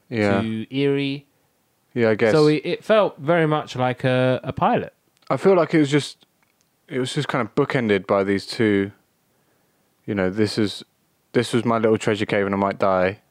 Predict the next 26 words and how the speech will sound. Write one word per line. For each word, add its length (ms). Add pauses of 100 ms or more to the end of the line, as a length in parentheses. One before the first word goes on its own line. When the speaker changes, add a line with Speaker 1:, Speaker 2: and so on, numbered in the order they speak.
(200)
Speaker 1:
and 220
then 260
this 220
is 80
what 120
we're 60
putting 260
in 60
my 120
treasure 300
cave, 340
and 100
you 60
put 160
in, 80
like, 180
a 40
sandwich 500
that 120
was, 260 (920)
what, 120
like, 180
forty 480
years 240
old 300
in, 180